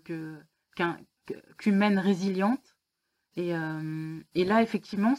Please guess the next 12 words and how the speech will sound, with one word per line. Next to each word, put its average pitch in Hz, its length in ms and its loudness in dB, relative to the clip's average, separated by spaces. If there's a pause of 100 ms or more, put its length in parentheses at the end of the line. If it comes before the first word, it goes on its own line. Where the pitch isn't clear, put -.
c'est, 185 160 -4
euh, 165 320 -4
la 175 140 0
dragonne, 196 400 4
en 190 100 0
fait, 214 180 -4
me 185 140 -6
parle 185 240 2
énormément. 175 540 -2 (400)
Voilà, 170 220 -2
je, 160 360 -10 (640)
je, 156 720 -4